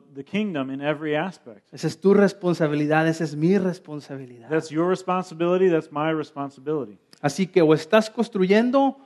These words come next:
Speaker 2: o estás destruyendo.
Speaker 1: So you're either gonna be building up or you're going to be tearing down.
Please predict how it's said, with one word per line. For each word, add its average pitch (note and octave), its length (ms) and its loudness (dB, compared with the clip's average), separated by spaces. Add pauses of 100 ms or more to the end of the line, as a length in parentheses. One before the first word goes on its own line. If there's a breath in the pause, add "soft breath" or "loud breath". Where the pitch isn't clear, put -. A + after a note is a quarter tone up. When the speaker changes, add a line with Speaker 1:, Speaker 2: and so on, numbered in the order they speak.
(160 soft breath)
Speaker 2:
o D3+ 80 4
estás F#3 440 0
destruyendo. C3+ 760 -4
Speaker 1:
So - 200 -2
you're D#3+ 260 4
either F#3 300 2
gonna E3 200 -4
be D#3 140 0
building F3+ 420 0
up G#3+ 340 -2
or G3 240 0
you're F3 280 -2
going D#3+ 180 -8
to D#3 80 -10
be D3 100 -14
tearing C3 360 -12
down. A#2+ 260 -8